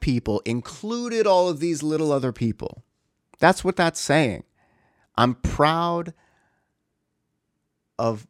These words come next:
my heritage and our inclusive American culture." So your heritage, which is white,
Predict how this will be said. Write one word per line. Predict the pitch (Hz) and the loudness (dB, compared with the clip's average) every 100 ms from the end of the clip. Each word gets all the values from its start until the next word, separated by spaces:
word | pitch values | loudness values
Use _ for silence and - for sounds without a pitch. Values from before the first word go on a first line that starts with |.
| - | -6
my | 107 | -4
heritage | 104 113 151 165 - 175 - | -2 0 0 0 0 -2 -2
and | 107 - | -8 -2
our | 117 143 151 | 4 4 4
inclusive | 139 123 139 135 135 | 0 -2 -4 -4 -4
American | 117 120 117 110 | -2 -2 -2 -6
culture." | - 107 - - - _ - | -6 -6 -6 -14 -16 _ -6
So | 117 | 0
your | 110 104 101 | 0 2 2
heritage, | 143 196 185 131 131 | 6 6 6 2 0
which | 120 131 | -4 -8
is | 113 | -6
white, | 117 110 107 - | -6 -4 -6 -8